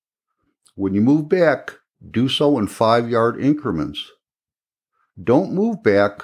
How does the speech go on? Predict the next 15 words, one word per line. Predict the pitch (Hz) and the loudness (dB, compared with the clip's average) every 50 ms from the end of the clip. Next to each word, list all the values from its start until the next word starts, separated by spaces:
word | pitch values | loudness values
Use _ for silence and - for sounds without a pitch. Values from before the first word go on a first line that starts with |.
| - _ | -18 _
until | 101 104 98 - 135 110 - | -6 -4 -4 -2 -2 -4 -2
all | - 92 113 127 156 151 | 0 0 2 2 2 2
your | 147 147 | 0 0
shots | 147 - - - 185 175 - - - - | -2 -2 -4 -2 -2 -2 -4 -4 -6 -8
from | - - 98 98 | -8 -6 -4 0
that | 101 113 120 - - | 2 2 2 2 0
distance | 120 156 175 175 - - 123 113 107 110 - - - _ | -2 -2 -2 -2 -4 -4 -4 -4 -4 -6 -8 -14 -14 _
are | - 101 107 107 | -2 0 0 0
effective. | 101 - - - 151 143 147 - - 85 62 - - - _ _ _ _ _ _ _ _ _ _ _ _ _ _ _ _ _ _ _ _ _ _ _ _ _ _ _ _ _ _ _ _ _ _ _ _ _ _ _ _ _ | 0 -2 -2 -2 -2 -2 -2 -6 -8 -8 -8 -8 -14 -20 _ _ _ _ _ _ _ _ _ _ _ _ _ _ _ _ _ _ _ _ _ _ _ _ _ _ _ _ _ _ _ _ _ _ _ _ _ _ _ _ _
Now, | - 117 120 | -2 -2 0
what | 127 139 170 180 175 | 2 2 2 0 0
exactly | 165 135 110 143 143 143 147 - 156 147 135 | -2 0 0 2 2 2 0 0 -2 -2 0
are | - 117 113 110 | 2 2 2 2
effective | 104 - 131 123 120 - - 107 98 | 0 0 0 -2 -2 -2 -8 -12 -12
shots? | - - 139 131 117 - - - - - - | -8 -4 -2 0 0 0 -2 -6 -12 -14 -14